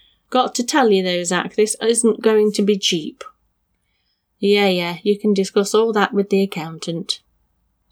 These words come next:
Val emerged from the bathroom just as he hung up the call. "Good news, love," he said to her.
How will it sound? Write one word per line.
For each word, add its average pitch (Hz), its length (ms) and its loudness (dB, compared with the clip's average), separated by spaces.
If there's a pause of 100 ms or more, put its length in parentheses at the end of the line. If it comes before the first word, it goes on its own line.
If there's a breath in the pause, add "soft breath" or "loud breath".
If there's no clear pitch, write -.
Val 226 220 4
emerged 202 380 0
from 190 160 0
the 185 60 -2
bathroom 175 520 -2
just 180 240 -6
as 190 100 -4
he 190 60 2
hung 175 260 0
up - 140 -6
the 196 80 -4
call. 170 440 -2 (560)
"Good 277 220 2
news, 180 300 0
love," 175 340 0
he 226 100 -2
said 180 280 -4
to 185 120 -4
her. 170 180 -4